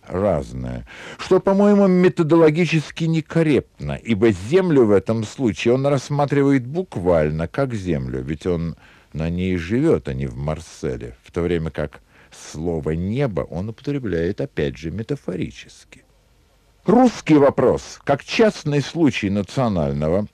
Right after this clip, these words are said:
возник, я думаю, не раньше, чем вышла пьеса покойного Константина Симонова "Русский вопрос".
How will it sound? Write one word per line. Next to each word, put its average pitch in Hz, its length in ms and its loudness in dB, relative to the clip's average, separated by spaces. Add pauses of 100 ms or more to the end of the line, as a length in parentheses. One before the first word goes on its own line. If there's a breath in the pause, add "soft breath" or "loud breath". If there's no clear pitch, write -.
возник, 156 500 0
я 160 140 6
думаю, 196 360 0
не 151 160 4
раньше, 180 380 0
чем 147 300 -2
вышла 165 400 2
пьеса 143 500 0
покойного 147 640 0
Константина 135 840 -4
Симонова 131 680 0
"Русский 123 400 -4
вопрос". 110 640 -6